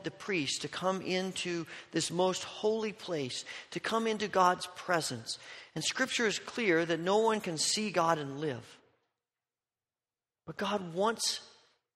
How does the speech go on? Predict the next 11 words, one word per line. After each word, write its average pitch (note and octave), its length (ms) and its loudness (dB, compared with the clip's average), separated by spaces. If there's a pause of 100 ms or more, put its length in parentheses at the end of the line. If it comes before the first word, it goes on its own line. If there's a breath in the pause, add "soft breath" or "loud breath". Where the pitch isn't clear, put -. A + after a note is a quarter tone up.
(120)
that D#3 160 2
interaction. D3 760 0 (1500)
And A#2 80 -12
so D#3 140 -4
he D#3 80 -2
says, D3 220 -2
"Burn E3+ 320 0
incense, E3 540 -2
create F3 460 0
smoke," F3 520 0 (300 loud breath)
literally G3+ 680 0